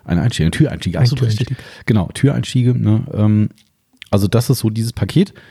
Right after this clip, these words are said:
Speaker 1: Äh, es bringt jetzt den Leuten eh nicht so viel, aber, äh, aktueller Preis jetzt im Shop dreiundvierzig Euro neunzig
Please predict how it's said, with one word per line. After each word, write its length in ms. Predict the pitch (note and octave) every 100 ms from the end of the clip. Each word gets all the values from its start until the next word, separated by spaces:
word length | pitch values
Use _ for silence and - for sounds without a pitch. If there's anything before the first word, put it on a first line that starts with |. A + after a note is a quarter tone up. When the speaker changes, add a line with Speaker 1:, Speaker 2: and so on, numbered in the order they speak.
| - -
Speaker 1:
Äh, 460 | - B2 B2 A#2+ A#2 - - - - -
es 100 | - -
bringt 180 | F#2+
jetzt 160 | G2+ -
den 60 | F2+
Leuten 200 | G2 F#2
eh 40 |
nicht 140 | A#2+
so 100 | A2+
viel, 220 | B2 - A2
aber, 320 | G#2 - -
äh, 140 | G2
aktueller 380 | - G2+ B2 G#2+
Preis 340 | - G#2 A#2+ A#2+
jetzt 180 | G#2+
im 100 | -
Shop 220 | F#2+ - -
dreiundvierzig 560 | F#2+ A2 - G#2+ F#2
Euro 180 | F#2+ F2
neunzig 460 | F2 C#3 E3+ E3